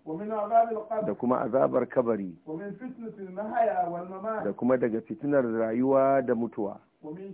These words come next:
Speaker 1: شر فتنة المسيح
Speaker 2: da kuma
Speaker 1: الدجال."
Speaker 2: sharrin fitinar ad-dajjal, al-masih ad-dajjal, shine dujal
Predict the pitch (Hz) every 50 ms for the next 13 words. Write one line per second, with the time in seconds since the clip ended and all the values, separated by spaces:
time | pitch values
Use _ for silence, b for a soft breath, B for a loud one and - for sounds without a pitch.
0 | - - 208 196 202 202 202 202 190 165 - 196 180 175 175 175 175 - 170 170
1 | 160 151 156 147 143 - 185 208 208 196 165 185 185 175 - 104 170 165 - 120
2 | 120 120 117 113 - - 131 127 123 123 120 110 107 - 110 - - 127 127 123
3 | 120 117 117 117 113 113 113 110 - _ _ _ - 110 95 87 87 95 98 90
4 | 85 85 110 120 120 117 117 110 107 104 - 107 101 95 92 90 - 131 127 110
5 | 110 101 90 85 95 90 82 90 117 123 123 139 127 123 b b b b b b
6 | b b _ - 120 117 113 104 98 92 82 95 90 85 85 113 113 117 117 113
7 | 113